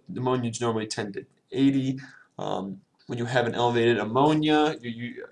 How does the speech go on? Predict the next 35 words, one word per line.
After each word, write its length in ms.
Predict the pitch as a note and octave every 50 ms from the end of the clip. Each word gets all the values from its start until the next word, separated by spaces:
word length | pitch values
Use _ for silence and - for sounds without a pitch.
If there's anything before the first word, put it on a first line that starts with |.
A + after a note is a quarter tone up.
| - _ _
people, 320 | - - C#3+ C3 C3 C3 B2+
you 100 | B2+ A#2+
tend 240 | - - C3+ A#2+
to 80 | A#2 A2+
have, 500 | A#2 B2 A#2+ A2+ A2 A2 A2 A2 G#2+ -
uh, 240 | - - - - - - - - - -
tend 120 | - D#3
to 40 | D3
get 100 | C3 C#3
a 40 | C3
little, 280 | B2+ B2+ B2+ B2+ C3 -
uh, 100 | - - - - _ _ _ _ _ -
get 140 | - B2+
a 20 | A#2+
little 180 | A#2+ A#2 G#2
crazy, 380 | - - D3 C3 C3+ C3 C3+ C3+
a 60 | B2+
little 160 | A#2 A2 G#2
goofy, 680 | G2+ - B2+ C3 C3 B2+ C3 - C3 B2+ B2+ C3 C3 C3 - _ _ _ _ -
um, 420 | - A2 G#2+ G#2+ G#2 G#2 G#2 G2+ -
and, 300 | - G2+ G#2 G#2 G#2 G#2
um, 380 | G2+ G2+ G2+ G2+ G2+ G2 F#2+ G#2+
show 180 | - - B2
signs 300 | A2+ - A2+ G#2+ A2 G#2+
of 140 | A2 G#2 F#2+
an, 220 | G#2 G2+ G2+ G#2 - A2+ A2
some 220 | - B2+ A#2+ A#2
sort 180 | - - A2+ G#2+
of 60 | F2
encephalopathy. 880 | F#2 F#2+ - - - - F#2 - E2+ D2 - - - - - - - - - _ _ _ _ _ _ _ _ _ _ _ _ _ _ _ -
Um, 280 | - - - - - -
and 120 | - B2+ C3
ammonia 440 | C3 C3+ C#3 C#3 C#3+ C#3+ C#3+ C#3+ C3
is 180 | B2 A#2+ A#2+
often 760 | A#2+ - - A#2+ B2 B2 B2+ - - B2 A#2+ A#2 A#2 A#2 A#2